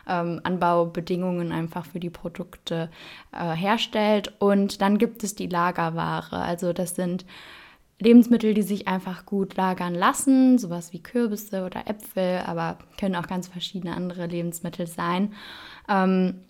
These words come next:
und die können dann eben nach und nach den Supermärkten angeliefert werden, sodass sie jetzt nicht ganz frisch vom Feld sein müssen.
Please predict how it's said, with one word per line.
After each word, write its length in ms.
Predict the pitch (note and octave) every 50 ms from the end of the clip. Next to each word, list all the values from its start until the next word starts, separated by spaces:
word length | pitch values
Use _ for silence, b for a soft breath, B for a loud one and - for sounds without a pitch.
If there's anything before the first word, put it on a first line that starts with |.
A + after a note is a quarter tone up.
| - - -
und 340 | G#3+ G#3 G#3 G#3+ G3+ -
die 100 | G#3 G#3
können 240 | G3+ - A3 G3+ G3+
dann 160 | G3 F#3+ G3
eben 180 | F#3 F3+ F#3 F3+
nach 280 | F3 F3 F3 F#3 F#3 -
und 160 | F#3 F3 -
nach 300 | E3 E3+ F3 F3+ F#3+ F#3
den 240 | - - F#3 F3+ E3+
Supermärkten 580 | E3+ - - G3+ F3 E3+ E3+ E3+ - F3+ E3
angeliefert 720 | E3+ E3+ E3+ E3+ F3+ E3+ E3+ F3 E3+ - - E3 E3 - -
werden, 340 | F3 E3 E3 E3 E3+ E3+
sodass 300 | E3 E3+ E3 E3+ E3+ -
sie 80 | - E3
jetzt 220 | E3+ D#3+ D#3+ -
nicht 180 | E3+ E3 E3 -
ganz 220 | - E3 E3 D#3+
frisch 260 | - - - F3 - -
vom 180 | - E3+ E3
Feld 320 | E3 - - E3+ E3+ E3 -
sein 280 | - E3+ D#3+ D#3 D#3
müssen. 640 | D#3+ F3+ - - - E3 E3 G3+ C#4 - - - -